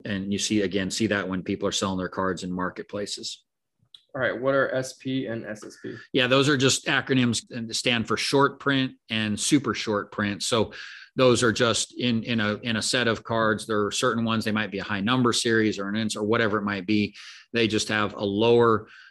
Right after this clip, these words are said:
Speaker 1: print run than other cards in the set. So they tend to be more valuable in that regard as well.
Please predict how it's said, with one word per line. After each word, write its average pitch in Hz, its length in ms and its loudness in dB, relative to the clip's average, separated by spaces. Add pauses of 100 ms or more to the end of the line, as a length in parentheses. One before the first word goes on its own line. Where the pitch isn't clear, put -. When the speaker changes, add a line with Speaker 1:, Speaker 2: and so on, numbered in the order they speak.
(120)
Speaker 1:
print - 360 -2
run 107 420 -2
than 104 340 -2
other 117 280 2
cards 104 540 0
in 123 200 -2
the 104 80 0
set. 101 400 -4
So - 140 -4
they 101 100 2
tend 107 360 0
to 98 60 2
be 101 400 0
more 101 220 0
valuable 92 640 -2
in 90 60 -6
that 90 180 -8
regard 85 380 -6
as 87 140 -10
well. 85 280 -12